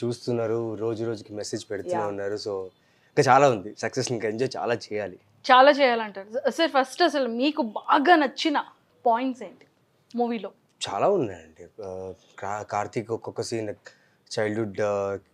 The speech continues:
Speaker 1: ఎపిసోడ్స్ చూస్తే, ఆ, వాళ్ళ ఎపిసోడ్ వల్ల ఇప్పుడు like రాధా, మాధవ్, ఆ,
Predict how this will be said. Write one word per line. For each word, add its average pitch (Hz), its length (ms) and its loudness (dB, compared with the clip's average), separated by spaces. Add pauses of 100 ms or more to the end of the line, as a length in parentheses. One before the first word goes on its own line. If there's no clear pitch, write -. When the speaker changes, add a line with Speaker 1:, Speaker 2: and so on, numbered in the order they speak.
(340)
Speaker 1:
ఎపిసోడ్స్ 101 520 -4
చూస్తే, 107 580 -4 (260)
ఆ, 92 340 -8 (760)
వాళ్ళ 110 180 6
ఎపిసోడ్ 151 440 6
వల్ల 156 420 6
ఇప్పుడు 120 220 0
like 104 200 -8
రాధా, 127 580 2 (240)
మాధవ్, 107 560 0 (560)
ఆ, 92 320 -8